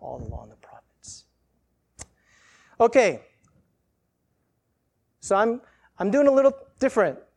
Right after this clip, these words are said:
Usually we end with that good news, right? But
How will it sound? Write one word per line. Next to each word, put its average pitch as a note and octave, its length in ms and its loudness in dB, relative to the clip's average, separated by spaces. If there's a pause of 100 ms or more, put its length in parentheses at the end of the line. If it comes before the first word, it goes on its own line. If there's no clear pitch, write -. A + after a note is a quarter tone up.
Usually A#3+ 500 0
we A3 200 -2
end A3 260 2
with G3 160 0
that F3+ 220 0
good F3+ 160 0
news, E3 320 -4
right? D3+ 300 -2 (1120)
But A#3+ 440 2